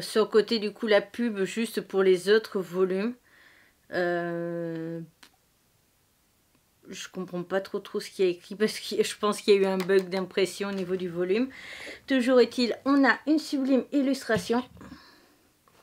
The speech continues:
À l'arrière, la même illustration que tout à l'heure. Voilà,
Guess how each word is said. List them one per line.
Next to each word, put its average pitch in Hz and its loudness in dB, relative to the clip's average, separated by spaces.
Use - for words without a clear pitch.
À 254 6
l'arrière, 247 8
la 220 4
même 226 2
illustration 220 0
que 208 -6
tout 196 -10
à 202 2
l'heure. 175 0
Voilà, 175 -8